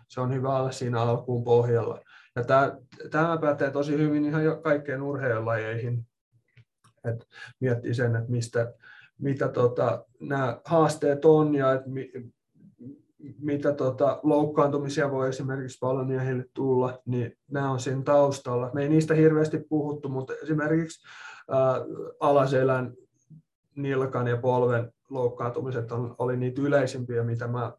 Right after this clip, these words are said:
tuosta noista tutkimuksista olen nähnyt. Niin, niin ne on hyvä olla siinä kanssa taustalla. Mut sit tällaisia vähän erikoisia haasteita,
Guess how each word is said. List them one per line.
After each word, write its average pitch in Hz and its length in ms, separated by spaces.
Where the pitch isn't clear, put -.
tuosta 120 300
noista 123 340
tutkimuksista 123 800
olen 123 120
nähnyt. 156 480
Niin, 139 380
niin 123 360
ne 135 100
on 139 160
hyvä 139 220
olla 131 180
siinä 135 280
kanssa 127 400
taustalla. 120 540
Mut 135 160
sit 156 180
tällaisia 147 580
vähän 147 340
erikoisia 147 600
haasteita, 120 640